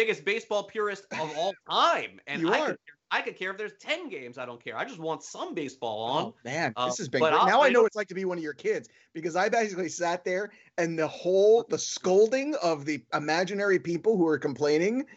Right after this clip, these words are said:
Speaker 2: in your head, I
Speaker 1: A lot
Speaker 2: know
Speaker 1: of
Speaker 2: it's
Speaker 1: com-,
Speaker 2: like to be in trouble in the
Speaker 1: complaints.
Speaker 2: Mish house now.
Speaker 1: I'm
Speaker 2: I'm,
Speaker 1: like,
Speaker 2: I
Speaker 1: I don't
Speaker 2: almost
Speaker 1: wa-, but I don't go after people like that.
Speaker 2: I, I
Speaker 1: The
Speaker 2: feel
Speaker 1: other
Speaker 2: like
Speaker 1: thing
Speaker 2: I'm gonna <laughs> get sent to
Speaker 1: for
Speaker 2: bed
Speaker 1: those of
Speaker 2: without
Speaker 1: you
Speaker 2: dinner.
Speaker 1: watching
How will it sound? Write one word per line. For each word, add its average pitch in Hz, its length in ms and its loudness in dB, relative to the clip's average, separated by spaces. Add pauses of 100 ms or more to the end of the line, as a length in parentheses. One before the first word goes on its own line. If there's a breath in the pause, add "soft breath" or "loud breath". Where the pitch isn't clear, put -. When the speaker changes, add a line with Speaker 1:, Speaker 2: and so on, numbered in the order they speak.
(200 loud breath)
Speaker 2:
in 170 180 4
your 151 160 6
head, 185 440 2 (340 soft breath)
I - 120 4
Speaker 1:
A - 20 6
lot 196 60 6
Speaker 2:
know 208 80 4
Speaker 1:
of 196 60 2
Speaker 2:
it's 180 80 -2
Speaker 1:
com-, 185 60 -8
Speaker 2:
like 196 160 0
to 190 60 -12
be 180 120 -4
in 175 80 -4
trouble 196 280 -4
in 160 60 -2
the - 40 -4
Speaker 1:
complaints. 214 220 -2
Speaker 2:
Mish - 60 -6
house 120 200 -8
now. 117 140 -12 (120)
Speaker 1:
I'm 147 120 -4
Speaker 2:
I'm, 156 40 -6
Speaker 1:
like, 143 140 -8
Speaker 2:
I 135 40 0
Speaker 1:
I 175 120 2
don't 180 100 2
Speaker 2:
almost 170 240 -2
Speaker 1:
wa-, 175 60 -10 (160)
but 151 100 -6
I 165 100 2
don't 190 160 0
go 160 160 -2
after 190 280 -2
people 123 320 -20
like 98 180 -20
that. 139 80 -10
Speaker 2:
I, 143 200 -2 (120)
I 151 100 0
Speaker 1:
The 160 60 -6
Speaker 2:
feel 170 60 -2
Speaker 1:
other 175 80 0
Speaker 2:
like 165 180 2
Speaker 1:
thing 165 80 0
Speaker 2:
I'm 165 100 -2
gonna 160 300 -4 (120)
<laughs> - 160 -20
get 165 180 -4
sent 165 200 -6
to 160 60 -4
Speaker 1:
for 170 40 -2
Speaker 2:
bed 170 80 2
Speaker 1:
those 185 60 4
of 156 40 -2
Speaker 2:
without 160 220 0
Speaker 1:
you - 40 -8
Speaker 2:
dinner. 208 180 -2
Speaker 1:
watching 180 200 -2